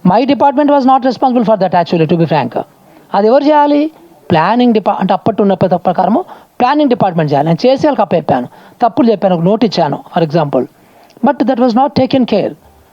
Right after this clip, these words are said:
So అంటే ఇవన్నీ కూడా అప్పుడు ఉన్నటువంటి అన్నీ కూడా, అంటే of course ఇప్పుడు ఎవరో ఉన్నప్పుడు డెఫినెట్‌గా నేను వెళ్ళి చెప్తాను వాళ్ళకి ఏమేం చేయాలి, ఏమేం చేయకూడదు అనేది కూడా నా అనుభవం ప్రకారం కూడా చెప్తాను నేను.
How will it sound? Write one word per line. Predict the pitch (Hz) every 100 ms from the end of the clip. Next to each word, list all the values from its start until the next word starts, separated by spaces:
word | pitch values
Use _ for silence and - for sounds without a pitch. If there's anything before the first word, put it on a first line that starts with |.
| _ -
So | 240 233 370 - - -
అంటే | 233
ఇవన్నీ | 220 262 330 339
కూడా | 311 269 175 -
అప్పుడు | 190 - 220
ఉన్నటువంటి | 247 214 226 214
అన్నీ | 202 233
కూడా, | 254 208 190 277 - -
అంటే | 208
of | 170
course | 226 196
ఇప్పుడు | 175 156
ఎవరో | 170 208 214 202 214 - - 185 165 147
ఉన్నప్పుడు | 156 180 196 262
డెఫినెట్‌గా | 185 - 220 214
నేను | 175
వెళ్ళి | 185 214
చెప్తాను | 170 226 196
వాళ్ళకి | 170 156
ఏమేం | 165 196
చేయాలి, | - 180 185 180
ఏమేం | 185 180
చేయకూడదు | 170 170 170
అనేది | 170 175
కూడా | 233 254 - - - 185
నా |
అనుభవం | 185 196 202
ప్రకారం | 190 190 196
కూడా | 220 220
చెప్తాను | 185 269 262
నేను. | 233 294